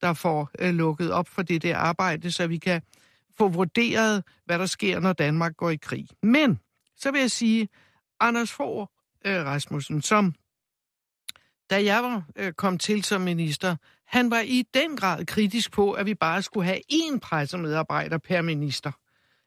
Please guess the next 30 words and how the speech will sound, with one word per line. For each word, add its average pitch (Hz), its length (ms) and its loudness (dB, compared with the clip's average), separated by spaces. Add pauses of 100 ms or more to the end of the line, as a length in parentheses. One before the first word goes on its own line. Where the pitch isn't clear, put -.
Jeg 220 80 4
kan 240 100 2
huske, 240 320 4
hvor 202 100 -2
han 190 200 0
var 165 140 4
rasende 208 640 0
over, 185 220 -2
at 190 100 -4
Poul 190 240 -4
Nyrup 185 280 -6
Rasmussen, 208 600 -4 (420)
øh, 180 340 2
der 185 60 0
var 185 160 0
tre - 340 0
eller 208 220 0
fire 226 320 2
af 202 80 -2
vores 185 300 -4
ministre 202 560 2
i 190 60 -2
den 185 280 -2
der 170 440 0 (120)
halvfems, 175 640 -2
øh, 175 200 -2
enoghalvfems, 196 640 0
øh, 180 340 0
regering, 190 540 -4 (500)
øh, 160 880 -2